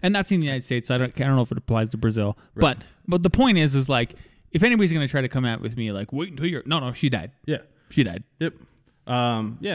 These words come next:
Speaker 2: and, and I know some people who have gotten more sick, but I've gotten bad flu cases. I just think this was a huge overreaction. Even if we take the numbers for what they were, one in a thousand died. That's ninety-nine point nine percent survival rate.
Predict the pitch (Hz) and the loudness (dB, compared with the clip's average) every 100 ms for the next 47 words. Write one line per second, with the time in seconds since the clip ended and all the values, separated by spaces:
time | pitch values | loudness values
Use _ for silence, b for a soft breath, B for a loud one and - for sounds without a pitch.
0 | 90 131 165 156 190 247 240 185 190 165 | -6 -6 -2 0 0 0 -2 -2 -2 0
1 | 156 147 143 131 110 101 104 120 113 - | 0 0 0 0 -2 -4 -2 -2 -2 -4
2 | - 180 160 B B 113 131 165 127 127 | -2 -2 -2 B B -4 -2 -2 -2 -2
3 | 117 120 127 117 123 113 120 - 127 160 | -2 -2 -2 -2 -2 -4 -6 -6 -2 0
4 | 139 131 - 113 110 - 110 107 107 95 | 0 -2 -2 -2 -2 -4 -8 -6 -6 -6
5 | 139 147 143 139 139 107 98 - 101 B | -2 0 0 0 0 -2 -2 -4 -8 B
6 | B B - 151 180 170 160 151 139 127 | B B -4 0 2 0 0 -2 -2 -4
7 | 117 117 107 101 113 135 120 95 92 b | -4 -4 -4 -4 -2 -2 -2 0 -4 b
8 | b b - 104 127 147 143 135 131 127 | b b -8 -2 0 0 0 -2 0 0
9 | 101 90 90 92 - 127 123 110 113 131 | -2 -2 -4 -6 -8 -6 -4 -2 2 2
10 | 127 120 113 117 101 98 - 95 92 78 | 2 2 0 -2 -4 -6 -8 -10 -10 -12
11 | 62 50 55 | -14 -16 -18